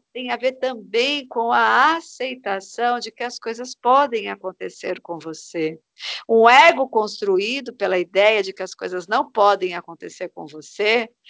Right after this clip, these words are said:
e na ilusão de que você tem controle das variáveis que envolvem a tua vida,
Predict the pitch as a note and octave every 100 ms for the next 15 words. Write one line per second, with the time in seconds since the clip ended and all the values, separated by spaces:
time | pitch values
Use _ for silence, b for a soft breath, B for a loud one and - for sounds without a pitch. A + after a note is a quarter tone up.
0 | B B G#3 G#3+ A3 A3 A#3+ C#4 C4+ A#3
1 | F3+ A#3+ D#4 F#4+ A3+ G#3 G#3+ A3 A3 G#3+
2 | - C#4 C4 B3+ C4+ E4 E4 A#3+ G3+ G3
3 | G3 G3 F#3+ F#3 A3+ C#4 D4+ A3 - -
4 | G3+ F3 F3+ G3 F#3+ F3+ F3 - E3 E3
5 | A3 C4+ B3+ F#3